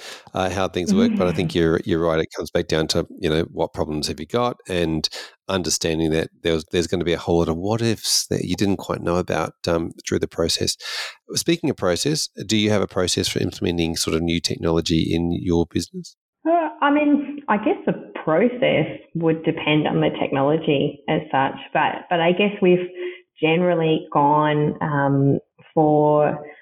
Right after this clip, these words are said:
Speaker 2: I, you know, I'd almost maybe phrase it as a slow rollout, you know, doing some testing with a few members of the group, getting comfortable, working through some issues, you know,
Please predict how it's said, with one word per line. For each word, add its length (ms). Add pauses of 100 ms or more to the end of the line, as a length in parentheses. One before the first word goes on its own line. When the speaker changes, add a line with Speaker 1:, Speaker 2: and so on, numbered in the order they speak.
Speaker 2:
I, 160
you 240
know, 280
I'd 260
almost 340
maybe 320
phrase 260
it 140
as 120
a 180
slow 180
rollout, 480 (220)
you 100
know, 200
doing 420
some 100
testing 480
with 140
a 120
few 160
members 440
of 160
the 60
group, 380
getting 300
comfortable, 640
working 440
through 260
some 100
issues, 600 (420)
you 80
know, 140